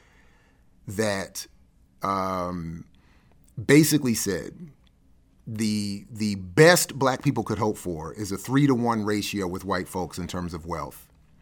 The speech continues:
And that is the best case scenario if you go back to post, uh, uh, enslavement, official enslavement, and take away everything black people have experienced in terms of redlining, Jim Crow,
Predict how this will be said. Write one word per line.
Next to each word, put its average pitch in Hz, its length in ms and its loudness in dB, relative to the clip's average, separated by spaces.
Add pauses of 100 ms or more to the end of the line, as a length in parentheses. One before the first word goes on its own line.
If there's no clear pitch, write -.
(760)
And 113 200 2
that 160 160 6
is 156 100 4
the 135 80 2
best 139 340 2
case 135 240 2
scenario 113 640 0
if 110 140 -6
you 110 100 2
go 117 200 2
back 117 380 0
to 104 380 -2
post, - 480 -4 (240)
uh, 98 500 -6 (100)
uh, 101 160 -4
enslavement, 107 800 -2
official 101 420 -6
enslavement, 98 720 -4 (380)
and 107 200 -4
take 131 200 0
away 113 400 0 (100)
everything 160 520 4
black 120 260 2
people 123 240 0
have 107 100 -2
experienced 104 580 -4
in 95 80 -4
terms 98 280 -4
of 85 120 -6
redlining, 107 760 0
Jim 104 300 -4
Crow, 107 680 -2